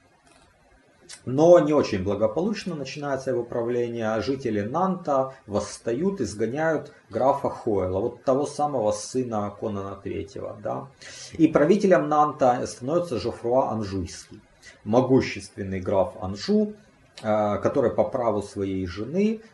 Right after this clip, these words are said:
Матильды претендует на герцогство Нормандия и корону Англии. А королём Англии, герцогом Нормандии Жофруа не становится, становится его сын, от, э, ну, его и Матильды сын Генрих. Это знаменитый Генрих Плантагенет, основатель династии Плантагенетов.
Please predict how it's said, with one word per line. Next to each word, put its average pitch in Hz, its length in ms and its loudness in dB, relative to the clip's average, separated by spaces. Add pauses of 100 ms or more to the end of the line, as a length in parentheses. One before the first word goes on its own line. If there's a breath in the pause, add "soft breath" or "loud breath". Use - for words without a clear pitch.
(180)
Матильды 113 560 -2
претендует 104 640 -4
на 95 100 -4
герцогство 101 580 -6
Нормандия 151 560 -4
и 120 80 -2
корону 110 460 -4
Англии. 87 320 -12 (1400 loud breath)
А 107 200 8
королём 139 600 8
Англии, 110 480 2
герцогом 107 480 -2
Нормандии 107 520 -2
Жофруа 110 440 0
не 107 220 -4
становится, 107 560 -6
становится 110 480 -6
его 104 380 -4
сын, 98 500 -6
от, - 240 -12
э, 110 220 -12
ну, 139 160 -6
его 104 380 -2
и 101 60 0
Матильды 95 520 -6
сын 87 400 -8
Генрих. 175 600 -2 (120)
Это 107 240 0
знаменитый 113 580 -6
Генрих 95 640 -6
Плантагенет, 107 920 -2
основатель 101 760 -6
династии 95 480 -10
Плантагенетов. 123 960 -6